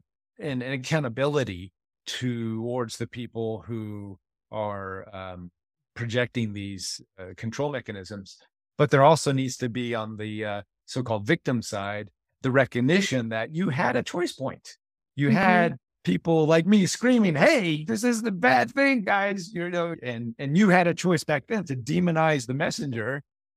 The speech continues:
Speaker 1: on
Speaker 2: Uh-huh.
Speaker 1: Twitter or wherever and, and, and call them crazy, or actually do your own investigation and find out, you know, the truth for yourself and then make your
Speaker 2: Yeah.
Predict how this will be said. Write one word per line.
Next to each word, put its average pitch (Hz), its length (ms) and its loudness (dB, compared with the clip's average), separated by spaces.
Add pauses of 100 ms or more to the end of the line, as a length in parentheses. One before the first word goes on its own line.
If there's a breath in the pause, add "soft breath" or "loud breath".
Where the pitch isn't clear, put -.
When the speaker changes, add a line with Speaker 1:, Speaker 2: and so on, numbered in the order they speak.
Speaker 1:
on 123 300 -2
Speaker 2:
Uh-huh. 196 240 2
Speaker 1:
Twitter 135 440 -2 (320)
or 127 200 -2
wherever 135 600 2 (1120)
and, 120 240 -14
and, 117 420 -12
and 117 200 -10
call 127 160 -8
them 113 120 -12
crazy, 127 600 -6 (260 soft breath)
or 165 480 6 (500)
actually 131 280 -4
do 139 160 2
your 160 160 4
own 220 180 4
investigation 135 960 -4 (280)
and 117 140 -8
find 131 380 -6
out, 123 300 -4 (340)
you 131 80 -12
know, 117 160 -8
the 120 120 -8
truth 127 260 -4
for - 140 -10
yourself 117 580 -8
and 117 160 -6
then 131 180 -4
make 131 200 -4
your 123 180 -2
Speaker 2:
Yeah. 135 60 4